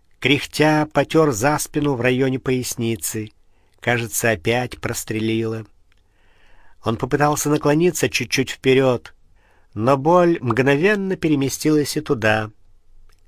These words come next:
Карамба! Кое-как балансируя на чахлой скамейке, он нащупал на столе баночку с пахучей спиртовой мазью. Задрав форменную тужурку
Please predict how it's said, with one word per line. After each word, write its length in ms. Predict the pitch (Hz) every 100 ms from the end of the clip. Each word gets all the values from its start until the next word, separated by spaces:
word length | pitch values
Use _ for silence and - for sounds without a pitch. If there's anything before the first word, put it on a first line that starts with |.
| -
Карамба! 1120 | 123 117 117 117 113 117 113 110 98 104 101 - _ _ _ _ _ _ _ _ _ _ -
Кое-как 500 | 110 113 110 123 107
балансируя 680 | 120 123 117 123 120 120
на 120 | 110 117
чахлой 440 | - 123 - 120
скамейке, 760 | - 127 120 117 110 - - _ _ - - - - -
он 280 | 110 113 117
нащупал 500 | 120 - 131 127 123
на 100 | 123
столе 360 | - 123 123
баночку 640 | 113 120 120 - - 123 - - - -
с 120 | -
пахучей 540 | - 104 131 127 120 120
спиртовой 600 | - 113 107 117 117 110
мазью. 520 | 110 104 95 95 90 _ _ _ _ _ _ _ _ _ -
Задрав 760 | 90 98 117 123 135 135 - -
форменную 580 | - 135 127 127 127 123
тужурку 720 | - 120 143 139 - 95